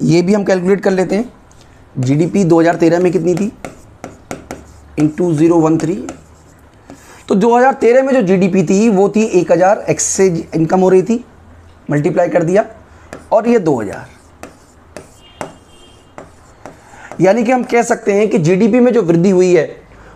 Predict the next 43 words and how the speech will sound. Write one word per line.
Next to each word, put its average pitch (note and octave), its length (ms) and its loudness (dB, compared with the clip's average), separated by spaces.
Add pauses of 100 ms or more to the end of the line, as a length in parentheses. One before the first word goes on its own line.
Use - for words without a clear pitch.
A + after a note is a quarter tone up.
(140)
वो B3 220 0 (180)
काफ़ी G3 280 0
बड़ी F3+ 200 0
हुई D#3+ 220 4
है। D#3 100 2
यानी D#3 200 2
कि E3 100 0
अगर F#3+ 140 2
हम G3 60 0
परसेंटेज E3+ 440 0
में G3 120 0
निकालना F3+ 320 0
चाहें F3+ 220 0
तो F#3 100 0
बारह C#3+ 240 0
सौ D#3+ 140 -2
पचास E3 400 -2
हमारी D#3 220 2
वृद्धि C3+ 300 2
हुई E3 200 0
है E3 120 0 (1800)
और D#3+ 400 0
divide D3+ 320 2
कर F3 120 0
देंगे E3+ 300 2 (840)
दो C#3+ 200 0
हज़ार D3+ 260 2
से, A#3+ 200 0
तो - 1160 -16
इसका G3 240 -2
मतलब F#3+ 280 0
लगभग F3+ 300 2
हमारा D#3+ 420 2 (1160)
percentage F#3 380 0
में G3 80 0
निकालेंगे E3 360 0
तो D#3+ 80 0
हंड्रेड C#3+ 240 0
से E3+ 80 -2
multiply D#3 400 2
और D3 160 0
कर D#3 160 0
देंगे E3 240 2